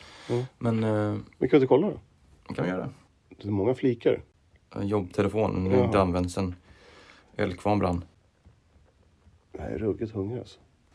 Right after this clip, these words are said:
Speaker 1: Gå in och kolla på Insta då.
Speaker 2: Ja, jag har inte blivit på den här telefonen. Jo, det är Stenevik med. Eh, jag tror att det blir, ja, Emma Holmgren i mål. Eh, backlinje, treback med Elis Stenevik, Emma Östlund och Plan. Och sen blir det Saving och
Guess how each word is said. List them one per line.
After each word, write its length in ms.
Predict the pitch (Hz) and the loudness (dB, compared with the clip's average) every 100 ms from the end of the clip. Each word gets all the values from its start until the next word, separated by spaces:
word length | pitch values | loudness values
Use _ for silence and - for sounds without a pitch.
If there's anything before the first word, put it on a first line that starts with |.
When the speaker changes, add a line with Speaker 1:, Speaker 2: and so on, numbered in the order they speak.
| - | -20
Speaker 1:
Gå 220 | - - | -12 -6
in 60 | 123 | -4
och 60 | |
kolla 140 | 113 101 | -2 0
på 120 | 107 | 2
Insta 260 | 131 - - | 2 0 -6
då. 120 | 80 - _ - - - - | -8 -14 _ -20 -18 -18 -8
Speaker 2:
Ja, 80 | 117 | -4
jag 60 | 113 | -2
har 160 | 113 110 | 0 -2
inte 120 | 98 | -2
blivit 140 | 98 | -4
på 40 | 98 | -2
den 100 | 95 | -2
här 60 | |
telefonen. 420 | 90 95 107 - 92 - - _ _ _ _ - | -2 -4 -4 -8 -10 -16 -20 _ _ _ _ -4
Jo, 240 | 113 113 - | -2 -2 -8
det 60 | 107 | -10
är 40 | |
Stenevik 340 | 104 95 90 | -4 -2 -2
med. 120 | - - - - | -4 -8 -8 -2
Eh, 120 | 139 | 2
jag 360 | 139 135 143 151 | 6 6 6 4
tror 300 | 156 156 151 | 2 4 6
att 300 | 131 127 - | 6 4 -2
det 80 | 117 | 0
blir, 320 | 120 117 117 | 4 6 6
ja, 360 | 117 123 139 - _ | 6 6 4 2 _
Emma 180 | 131 127 | 0 2
Holmgren 380 | 131 120 117 120 | 2 2 2 2
i 20 | |
mål. 300 | 117 117 147 - - - - | 4 4 2 -2 -18 -16 -8
Eh, 260 | 117 107 101 | -6 -6 -6
backlinje, 600 | - 120 - 113 110 113 | -4 -4 -4 -4 -2 -4
treback 640 | 120 113 110 113 - - | -2 0 2 0 -2 -18
med 420 | - 110 107 101 95 | -6 -2 -2 -2 -4
Elis 260 | 113 117 | -2 -2
Stenevik, 640 | - 120 104 104 - - - - - - - - | 0 0 0 -2 -6 -20 -20 -20 -20 -20 -20 -6
Emma 180 | 113 113 | 0 2
Östlund 280 | - 98 | 0 -4
och 80 | 98 | -2
Plan. 400 | 113 92 80 - - - | 0 0 0 -4 -12 -14
Och 220 | 110 - | -16 -8
sen 180 | 110 98 | -6 -4
blir 160 | 98 | -2
det 140 | 98 98 | -2 0
Saving 480 | 123 110 98 113 110 | 2 4 4 2 0
och 340 | 107 - - | -4 -6 -20